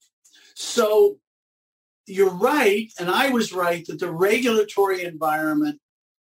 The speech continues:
went too far. I think I, somebody told me this morning, I was talking to them. I didn't really know the person. And they said, "You know, I read,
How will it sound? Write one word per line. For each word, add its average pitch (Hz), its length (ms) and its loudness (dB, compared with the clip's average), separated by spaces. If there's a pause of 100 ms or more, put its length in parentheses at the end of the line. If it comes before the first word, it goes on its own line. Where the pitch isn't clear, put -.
(400)
went 202 300 2
too 202 160 -2
far. - 420 -4
I 196 60 0
think 277 200 4
I, 202 200 2 (160)
somebody 381 560 0
told 214 320 0
me 240 100 4
this 160 300 -6
morning, 175 360 0
I 135 100 -2
was 139 200 -6
talking 170 440 -2
to 131 60 -2
them. 123 240 -8 (440)
I 160 80 -2
didn't 180 320 6
really 156 240 6
know 151 180 4
the - 120 2
person. 147 440 2
And 147 100 4
they 147 80 4
said, 151 220 -4
"You 196 80 -4
know, 226 100 0
I 170 120 0
read, 220 560 0